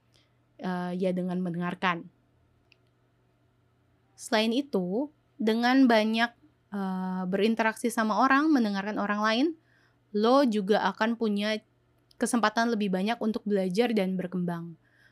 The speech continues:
Buku ini bilang bahwa riset menunjukkan semakin banyak kita mendengarkan orang-orang di sekeliling kita, suara-suara itu akan menjadi inner thoughts kita,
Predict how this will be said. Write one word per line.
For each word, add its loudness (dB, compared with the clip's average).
Buku 4
ini 10
bilang 2
bahwa 0
riset -2
menunjukkan 0
semakin 0
banyak 2
kita 0
mendengarkan 0
orang-orang -2
di -4
sekeliling 0
kita, -2
suara-suara 4
itu -2
akan 4
menjadi 2
inner 0
thoughts -2
kita, -6